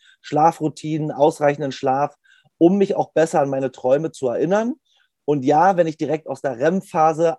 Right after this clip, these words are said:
aufwache oder rauskomme, ist es meistens, dass ich mich mehr dran erinnere, als wenn ich, äh, vielleicht aus der Tiefschlafphase geholt werde und ich mich total K O fühle. Ähm,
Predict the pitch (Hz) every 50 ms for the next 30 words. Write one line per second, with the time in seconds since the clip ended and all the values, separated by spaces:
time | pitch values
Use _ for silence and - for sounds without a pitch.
0 | - - 143 170 196 190 - - 190 185 175 180 170 147 139 127 120 135 151 185
1 | 180 - _ - 185 180 185 190 190 190 190 _ _ _ _ _ _ - - 165
2 | 170 185 160 156 147 156 143 143 151 170 175 - - 175 170 - 160 147 143 151
3 | 139 135 135 139 131 131 135 127 135 143 156 160 156 139 135 139 139 139 - -
4 | 143 147 143 139 131 131 127 - - 120 131 131 131 131 127 - - - 123 123
5 | 123 123 - - 123 120 - 131 123 - 127 113 - - - 180 - - - 131
6 | 120 - - 120 117 117 120 117 110 110 117 123 123 120 123 123 123 123 131 135
7 | _ _ _ _ _ _ _ - - - 110 - - - 117 - - 127 - -
8 | - 120 123 123 123 120 120 - - 113 110 - 143 151 - - - 113 107 101
9 | 101 98 - - 110 113 113 113 113 107